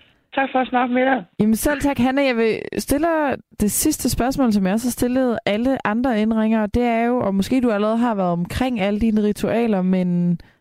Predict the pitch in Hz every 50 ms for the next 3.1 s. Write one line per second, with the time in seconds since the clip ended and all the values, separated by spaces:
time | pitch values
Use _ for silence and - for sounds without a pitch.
0 | _ _ _ - 165 196 220 247 247 233 202 180 175 175 180 175 - - - -
1 | - 240 254 262 226 180 165 - - - - 180 165 160 147 165 170 180 165 151
2 | 156 - - - 185 220 294 370 370 311 277 214 185 165 - - 156 165 196 226
3 | 269 254